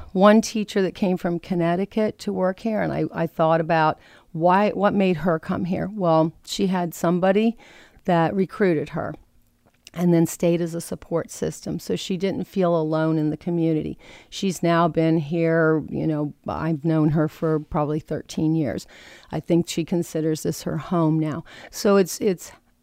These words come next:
a part of that is not just say, "Come here," and then you're on your own, but following them up. And again, we do a lot of mentoring in the school system, but how about in the community?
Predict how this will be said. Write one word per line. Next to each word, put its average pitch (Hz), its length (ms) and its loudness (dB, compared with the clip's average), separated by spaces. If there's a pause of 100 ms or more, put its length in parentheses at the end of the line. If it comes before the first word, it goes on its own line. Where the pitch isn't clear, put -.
(120)
a 190 60 -6
part 220 380 2
of 226 40 2
that 190 180 4
is 165 200 0
not 180 360 4
just - 280 -6 (220)
say, 170 180 -2
"Come 262 300 4
here," 262 420 6
and 208 180 4
then 196 200 6
you're 180 140 4
on 165 160 2
your 175 140 2
own, 123 220 -2 (300)
but 214 200 2
following 214 640 2
them 185 200 0
up. 196 200 -2
And 175 100 2
again, 196 300 2
we 202 120 0
do 220 180 -4
a - 20 -2
lot 220 240 2
of 196 60 0
mentoring 196 520 0
in 165 100 4
the 156 80 0
school 208 340 -6
system, 247 480 -2 (240)
but 185 120 -6
how 196 160 0
about 190 200 2
in 175 140 2
the 165 80 0
community? 180 840 0